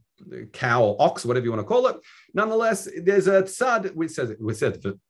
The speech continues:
so for Orchid Bar Nashim, the mi-, mi-, Michus Torah, is it the way of people to, people, Bar Nashim Michus, to shecht oxen, like good ones, D-Day?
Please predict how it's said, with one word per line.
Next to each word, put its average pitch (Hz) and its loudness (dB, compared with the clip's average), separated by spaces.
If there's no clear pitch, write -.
so - -4
for - -4
Orchid 139 2
Bar 113 -2
Nashim, 110 0
the - -10
mi-, 107 0
mi-, 110 2
Michus 123 4
Torah, 240 4
is 127 4
it 127 2
the 131 4
way 170 6
of 156 2
people 170 4
to, 123 4
people, 151 2
Bar 143 -2
Nashim 135 -2
Michus, 135 -2
to 110 -6
shecht - -4
oxen, 254 0
like 123 0
good 175 6
ones, 190 2
D-Day? 131 0